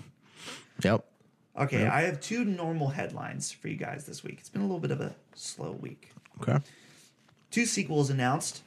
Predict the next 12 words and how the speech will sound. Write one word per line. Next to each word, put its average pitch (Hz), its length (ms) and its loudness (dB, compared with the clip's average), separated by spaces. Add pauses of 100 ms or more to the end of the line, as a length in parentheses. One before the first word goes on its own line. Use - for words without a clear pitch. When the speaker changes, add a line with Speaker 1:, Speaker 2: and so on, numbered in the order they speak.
(280)
Speaker 2:
Hollow 175 320 6
Knight 180 240 2
is 147 160 -2
getting 156 220 0
a 147 60 4
sequel 151 600 -2
called 131 400 2
Hollow 151 300 0
Knight 143 260 0
Silk 143 320 -2
Song. 139 460 -2 (180)
Speaker 1:
Mm-hmm. 120 280 4